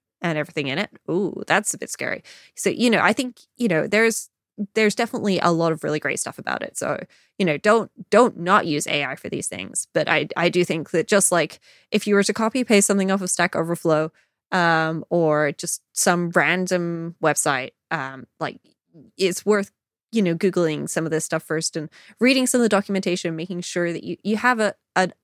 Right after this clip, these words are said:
a basic understanding of what's going on, just so that if something surprising happens, then it's less surprising to you and you have an idea of how to fix it. Um, so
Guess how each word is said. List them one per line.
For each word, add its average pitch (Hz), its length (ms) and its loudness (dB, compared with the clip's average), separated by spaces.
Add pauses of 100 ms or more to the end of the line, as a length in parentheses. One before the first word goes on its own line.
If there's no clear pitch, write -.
(120)
a 180 240 2
basic 170 440 0
understanding 156 560 -8
of 165 120 -6
what's 156 200 2
going 170 280 2
on, 196 240 2 (460)
just 240 240 4
so 220 160 2
that 214 160 0
if 208 100 2
something 294 540 -2
surprising 285 520 -2
happens, 311 800 -2
then 190 580 2
it's 82 540 -6 (100)
less 180 340 4
surprising - 560 -8
to - 120 -12
you - 220 -4
and 156 160 -6
you 170 60 -6
have 180 160 -2
an 160 80 -4
idea 147 200 0
of 151 80 -4
how 143 100 -6
to - 100 -18
fix - 340 -14
it. - 140 -20 (400)
Um, - 440 0 (100)
so 151 480 0